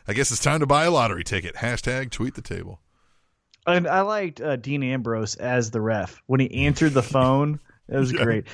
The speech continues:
Speaker 2: Did you notice A J Styles saved his life, though?
Speaker 1: No.
Speaker 2: Ellsworth.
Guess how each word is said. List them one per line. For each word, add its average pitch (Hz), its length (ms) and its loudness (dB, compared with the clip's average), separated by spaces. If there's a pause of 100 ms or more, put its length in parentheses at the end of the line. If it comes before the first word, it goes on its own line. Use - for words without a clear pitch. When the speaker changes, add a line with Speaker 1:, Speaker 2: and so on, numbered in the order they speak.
(180)
Speaker 2:
Did 180 160 6
you 254 80 8
notice 247 380 4
A 220 200 4
J 208 220 2
Styles 190 460 -2
saved 190 280 -4
his 131 140 -6
life, 165 340 2
though? 90 300 -8 (300)
Speaker 1:
No. 92 240 2
Speaker 2:
Ellsworth. - 480 0